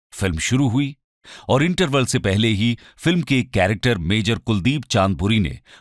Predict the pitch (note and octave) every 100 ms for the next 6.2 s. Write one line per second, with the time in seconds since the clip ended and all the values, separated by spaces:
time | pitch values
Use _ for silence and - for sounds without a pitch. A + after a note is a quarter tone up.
0 | _ D2+ B2+ - C3 G#2+ D#2+ G2 F2+ A2
1 | G2 F2+ F#2 G2 F2 F#2 - F2+ F#2+ G2+
2 | G2+ - C3 C3 G#2 F2 D2+ F#2 - D#2
3 | - _ _ _ _ E2+ G#2 C3 G3 F#3+
4 | C3 C#3 - C#3+ A#2+ - C3 A#2+ A#2+ A#2
5 | - A2 - E2+ F2+ E2+ C#2+ D3 A3 E3+
6 | G#2 D2